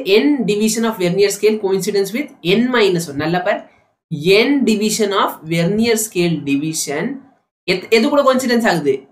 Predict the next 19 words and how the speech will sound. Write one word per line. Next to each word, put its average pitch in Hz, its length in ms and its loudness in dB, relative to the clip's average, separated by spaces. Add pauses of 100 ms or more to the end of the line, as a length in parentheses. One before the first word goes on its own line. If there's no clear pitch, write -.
(300)
N 220 80 0 (220)
minus 190 420 2 (160)
one 139 100 -2 (200)
of 262 100 0 (440)
vernier, 185 440 0 (120)
main 202 220 6
scale 180 300 -4
division 147 340 -6
கூட 151 120 -8 (100)
கோயின்சிடென்ஸ் 135 500 -6 (120)
ஆகுது. 117 260 -14 (200)
புரியுதா 180 320 -4 (100)
இல்லையா? 151 280 -8 (1400)
Least 294 320 4
கவுண்டோட 240 380 2
formula 226 480 4
ஞாபகம் 208 280 4
இருக்கா 202 240 0
உனக்கு? 196 260 -2